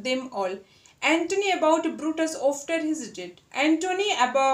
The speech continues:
Brutus के बारे में कहता है, जब Brutus मर जाता है तो उसके बारे में Anthony कहता है कि "Brutus सबसे अच्छा, रोम के लिए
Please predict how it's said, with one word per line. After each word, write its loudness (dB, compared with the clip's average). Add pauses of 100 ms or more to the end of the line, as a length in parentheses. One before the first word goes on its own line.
(280)
Brutus -2
के -2
बारे 0
में 0
कहता -2
है, -2
जब -12
Brutus -10
मर -8
जाता -6
है -6
तो -10
उसके -10
बारे -4
में -4
Anthony -8
कहता -8
है -2 (540)
कि 2
"Brutus 0
सबसे 2
अच्छा, 0 (720)
रोम 0
के -2
लिए -4